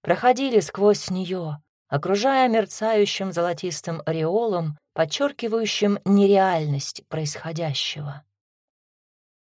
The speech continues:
Выросший в каменных джунглях, Сид в эту минуту как никогда чувствовал себя близким к природе во всём её первозданном великолепии.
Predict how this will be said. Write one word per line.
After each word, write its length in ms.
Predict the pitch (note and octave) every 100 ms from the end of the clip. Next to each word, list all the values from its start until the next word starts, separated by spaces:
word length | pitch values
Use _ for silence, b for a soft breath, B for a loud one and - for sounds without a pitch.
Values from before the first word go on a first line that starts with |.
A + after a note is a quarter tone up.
| _
Выросший 560 | C3+ F#3+ C#4+ C4+ - B3
в 80 | -
каменных 480 | A#3 A3+ A3 G#3+ F#3
джунглях, 760 | F3 C4+ B3+ F3 C#3+ - -
Сид 380 | - - D4+ -
в 60 | G3
эту 220 | A3+ A3
минуту 440 | G#3 G3+ B3 G#3
как 240 | - G#3+ G3+
никогда 600 | G3+ G3 F#3+ E3 G#3+ G#3+
чувствовал 560 | - G3 - F3 F3
себя 420 | D3+ - D#3 G3 F3
близким 600 | D3 G3 G#3 - F#3 D#3
к 100 | -
природе 640 | F3 E3+ G#3+ G#3+ F3 D3+ _
во 180 | C#3+ F3
всём 360 | - C4 C4
её 200 | A3 G#3
первозданном 840 | G3+ F3+ E3 D3+ C#3+ F3+ F#3 E3+ E3
великолепии. 880 | D#3+ D3 D#3 C#3+ D#3+ D3+ C#3 C3+